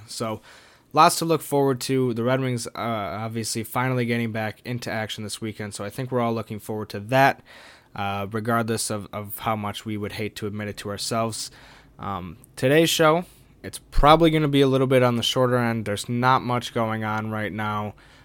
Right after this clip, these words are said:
Uh, just gonna tie up some odds and ends that have been happening within the organization.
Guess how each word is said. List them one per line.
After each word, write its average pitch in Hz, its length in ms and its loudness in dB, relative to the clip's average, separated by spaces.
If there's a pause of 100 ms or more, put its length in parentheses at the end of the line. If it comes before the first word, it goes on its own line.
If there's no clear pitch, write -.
(140)
Uh, 98 220 -2
just 107 180 -6
gonna 113 200 -4 (120)
tie 131 320 2
up 117 140 2
some - 260 -6
odds 110 300 -4
and 110 140 -4
ends 104 260 -6
that 104 120 -6
have 98 120 -8
been 101 180 -8
happening 110 500 -4
within 104 260 -6
the 104 100 -4
organization. 104 840 -6